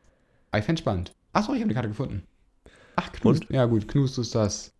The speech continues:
Speaker 1: äh, norddeutsche Hamburger, ja.
Speaker 2: Ah, du passt nicht hierher.
Speaker 1: Ja, tut mir leid, ich bin, bin einfach der Ausländer. Nee, das weiß ich zum Beispiel von der, äh, von den Eltern meiner Freundin.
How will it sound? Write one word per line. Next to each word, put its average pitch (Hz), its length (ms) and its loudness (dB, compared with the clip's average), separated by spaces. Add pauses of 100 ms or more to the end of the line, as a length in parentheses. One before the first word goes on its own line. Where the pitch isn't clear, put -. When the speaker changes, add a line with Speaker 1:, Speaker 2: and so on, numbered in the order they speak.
(580)
Speaker 1:
äh, 98 260 -2 (400)
norddeutsche 104 580 2
Hamburger, 98 360 0
ja. 107 180 -4
Speaker 2:
Ah, 90 300 -2
du 92 100 -6
passt - 360 -6
nicht 87 180 -4
hierher. 90 440 -6
Speaker 1:
Ja, 101 240 0
tut 98 160 -4
mir 92 40 -2
leid, 92 160 -2
ich - 80 -10
bin, - 220 -4
bin 110 120 -2
einfach 101 140 -2
der - 80 -2
Ausländer. 101 340 -4 (280)
Nee, 135 120 4
das 127 160 0
weiß 135 140 0
ich - 40 -8
zum 139 80 0
Beispiel 127 180 -2
von 120 200 -2
der, 110 380 0 (760)
äh, 107 180 2
von 110 160 0
den 107 200 0
Eltern 131 300 0
meiner 104 220 2
Freundin. 135 420 0